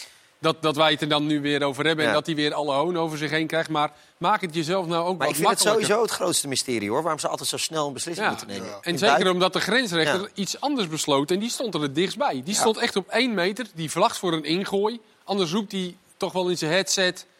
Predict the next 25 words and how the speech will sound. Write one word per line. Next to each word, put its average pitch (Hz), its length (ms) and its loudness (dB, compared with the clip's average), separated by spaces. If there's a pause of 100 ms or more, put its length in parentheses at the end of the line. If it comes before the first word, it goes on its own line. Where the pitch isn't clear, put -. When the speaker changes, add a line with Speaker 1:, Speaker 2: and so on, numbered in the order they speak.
(220)
Speaker 1:
En 170 140 0
we 175 60 4
hebben 175 220 2
de 151 120 0
beelden 180 320 2
van 156 220 -2
Van 147 140 -4
Boekel 185 260 -4
bij 151 160 2
Heerenveen 147 320 -2
Feyenoord 196 400 -2
gezien, 208 280 -8
bij 165 100 -6
de 135 80 -4
beker. 170 340 0 (380)
Prachtige 170 380 -4
beelden, 170 380 2
hè, 208 100 -2
waarvan 160 260 0
je 156 80 0
dan 156 160 -2
de 147 60 -4
communicatie 151 720 -2
ook 165 100 -4
hoort. 185 260 -2